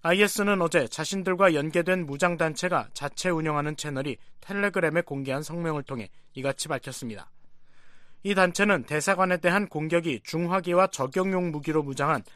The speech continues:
대원 두 명에 의해 이루어졌으며 파키스탄 대사와 경호원들을 겨냥했었다고 밝혔습니다.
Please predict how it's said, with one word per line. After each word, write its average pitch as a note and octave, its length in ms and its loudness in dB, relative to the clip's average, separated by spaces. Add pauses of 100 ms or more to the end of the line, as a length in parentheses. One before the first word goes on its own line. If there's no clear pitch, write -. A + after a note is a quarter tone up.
(120)
대원 D#3+ 360 0
두 C#3+ 180 -6
명에 E3+ 200 2
의해 D#3 260 2
이루어졌으며 C#3 600 -4 (520)
파키스탄 G#3 500 0
대사와 C3+ 560 0
경호원들을 D3+ 680 0
겨냥했었다고 C3+ 800 -4
밝혔습니다. C3 680 -2